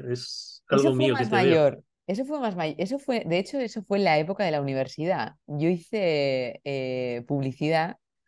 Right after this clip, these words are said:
Speaker 2: porque
Speaker 1: Como yo.
Speaker 2: cuando en, bueno, en
Speaker 1: <laughs>
Speaker 2: bachillerato,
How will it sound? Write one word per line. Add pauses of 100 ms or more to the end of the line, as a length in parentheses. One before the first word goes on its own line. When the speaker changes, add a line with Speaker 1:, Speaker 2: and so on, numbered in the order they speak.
(220)
Speaker 2:
porque
Speaker 1:
Como
yo.
Speaker 2:
cuando
en,
bueno,
en
Speaker 1:
<laughs>
Speaker 2:
bachillerato,